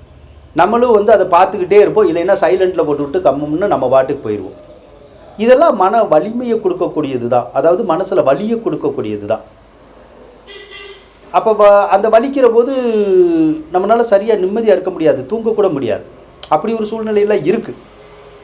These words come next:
ஆனா அதெல்லாம் மாறக்கூடிய அமைப்பை அந்த குரு செய்வார். ஏன்னா குரு ஆறாவது இடத்துக்கு போனா கடன் தொந்தரவு ரொம்ப குறைஞ்சிரும். யாராலெல்லாம் நம்மளை டார்ச்சர் பண்ணாங்களோ அந்த டார்ச்சர் எல்லாம் அப்படியே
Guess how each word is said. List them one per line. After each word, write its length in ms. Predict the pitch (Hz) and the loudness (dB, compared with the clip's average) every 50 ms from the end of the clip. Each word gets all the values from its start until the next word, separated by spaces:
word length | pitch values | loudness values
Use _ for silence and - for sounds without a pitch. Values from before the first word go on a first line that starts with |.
| - - - - - 131 | -20 -20 -12 -4 -2 0
ஆனா 180 | 143 151 135 160 202 - - - - - - - - - - - | 0 0 0 -2 -2 -4 -10 -20 -20 -20 -20 -20 -20 -10 -2 -2
அதெல்லாம் 420 | 131 139 151 151 165 190 208 214 180 156 151 | 0 2 2 2 2 2 2 2 0 2 2
மாறக்கூடிய 560 | 151 165 185 202 196 185 - 180 170 156 156 151 143 | 2 4 4 4 2 0 0 -4 -2 0 2 2 2
அமைப்பை 400 | 143 160 160 151 - - 214 254 254 - - | 2 0 -4 -6 -2 -2 -2 -2 -2 0 -2
அந்த 140 | 151 127 127 123 117 123 | -2 -2 -2 -6 -4 -4
குரு 140 | 165 226 233 220 - | -2 -2 -2 -4 -4
செய்வார். 340 | 147 120 107 104 101 104 - - - - - - _ _ _ 139 | -6 -6 -6 -6 -8 -8 -12 -18 -20 -20 -20 -20 _ _ _ 0
ஏன்னா 180 | 165 175 185 170 180 208 - 151 147 | 0 2 2 0 0 -2 -4 -6 -4
குரு 140 | 151 208 247 254 214 175 | -2 0 2 4 4 4
ஆறாவது 320 | 185 196 202 202 196 185 180 | 4 6 4 4 2 2 0
இடத்துக்கு 300 | 160 156 151 - 151 - - 147 | 0 0 -2 -4 -10 -10 -4 -2
போனா 220 | 143 143 151 131 113 120 156 180 - - - - - _ _ _ - 156 | -2 0 0 0 0 -2 -2 -4 -6 -12 -20 -20 -20 _ _ _ 0 0
கடன் 280 | 165 175 233 240 240 220 | 0 2 0 -4 -2 0
தொந்தரவு 440 | 220 196 180 180 175 170 170 175 208 208 170 147 | 0 0 2 2 2 0 2 0 -2 0 0 0
ரொம்ப 340 | 151 151 - - - - - - - | -2 -2 -4 -6 -4 -4 -4 0 0
குறைஞ்சிரும். 480 | 156 156 156 160 156 135 104 98 98 - - - _ _ _ _ _ _ _ _ 110 123 | 0 0 0 -4 -6 -8 -8 -10 -12 -16 -20 -20 _ _ _ _ _ _ _ _ -2 0
யாராலெல்லாம் 560 | 131 156 185 202 202 202 202 196 208 220 220 | 2 4 4 4 4 2 2 2 2 2 2
நம்மளை 200 | 196 185 185 170 151 - - | 2 -2 -2 -4 -4 -2 0
டார்ச்சர் 380 | 160 170 175 - - 190 - - | 0 0 0 -2 -6 -6 -4 -4
பண்ணாங்களோ 420 | 160 156 151 147 147 151 160 208 214 | -2 -2 -2 -2 -2 -2 0 0 0
அந்த 160 | 170 143 139 - - - | 0 -2 -2 -6 -2 -2
டார்ச்சர் 440 | 156 156 185 196 196 - 202 165 156 | -2 0 0 -2 -2 -4 -4 -4 -2
எல்லாம் 160 | 165 185 175 151 | -2 -2 -4 -4
அப்படியே 240 | - - 156 180 | -6 -8 -12 -10